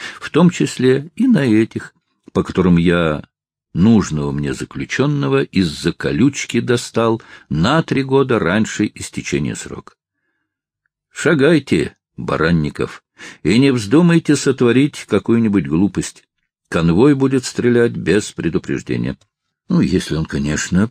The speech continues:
после употребления внутрь аванса ещё во что-то способен попасть. Давай, давай, вундеркинд дерьмовый, топай! И больше не возвращайся.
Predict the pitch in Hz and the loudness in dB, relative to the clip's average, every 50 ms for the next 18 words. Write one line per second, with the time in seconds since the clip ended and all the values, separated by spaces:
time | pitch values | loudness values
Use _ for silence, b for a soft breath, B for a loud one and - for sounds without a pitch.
0 | - - - 69 67 - - 73 73 - - - 76 - - - - - 78 65 | -4 -6 -4 -4 -4 -4 -4 -4 -4 -4 -4 -6 -6 -6 -6 -6 -4 -4 -4 -2
1 | 67 82 85 80 80 82 78 67 78 82 87 90 87 80 - - 69 67 - - | 0 2 2 2 2 0 -2 -2 0 2 2 2 2 2 0 -4 -4 -4 -8 -6
2 | 87 76 67 60 65 69 67 69 73 - - - - 107 117 127 _ _ _ _ | -6 -4 -4 -2 -2 -2 -2 -4 -6 -8 -6 -4 -2 -2 -4 -4 _ _ _ _
3 | _ B B B B B B 71 82 90 85 - - - - 113 110 110 110 110 | _ B B B B B B -2 0 0 0 -2 -4 -2 2 2 4 6 6 4
4 | 107 - 82 98 90 95 90 - - - 104 95 104 98 - - - 104 101 - | 4 2 0 0 0 0 0 0 0 0 0 2 0 -2 -2 -2 -2 -2 -2 -2
5 | - - 151 117 - - - - - _ _ _ - - - - - - - - | -2 -2 -2 -2 -2 -6 -10 -12 -16 _ _ _ -10 -10 -10 -8 -12 -12 -12 -14
6 | - - - - _ _ _ _ _ _ _ _ _ _ _ _ _ _ _ _ | -16 -20 -20 -20 _ _ _ _ _ _ _ _ _ _ _ _ _ _ _ _
7 | - - - 78 98 123 147 170 180 170 165 160 151 156 165 160 160 160 147 127 | -10 -6 -2 0 2 2 4 4 4 4 4 4 4 4 4 4 4 4 2 0
8 | - - _ _ _ _ _ - 90 110 117 131 127 123 117 104 92 110 113 107 | -2 -8 _ _ _ _ _ -2 0 2 4 4 4 4 4 2 2 0 0 0
9 | 98 - - 143 143 123 101 76 65 78 95 95 95 95 98 95 85 80 73 67 | -2 -2 0 2 2 4 2 2 0 0 2 2 4 4 4 4 2 2 0 -2
10 | - _ - 147 147 - 120 104 95 73 - - _ _ _ _ _ _ _ _ | -4 _ 0 0 2 2 0 0 2 0 -2 -6 _ _ _ _ _ _ _ _
11 | _ - 90 98 82 110 123 120 - - 110 107 110 104 101 98 90 95 90 - | _ -2 0 2 2 2 2 0 0 -2 0 2 2 2 2 2 0 -2 -2 -4
12 | - - 95 95 87 - - - 67 60 - | -2 -2 0 0 -2 -2 -4 -6 -6 -6 -6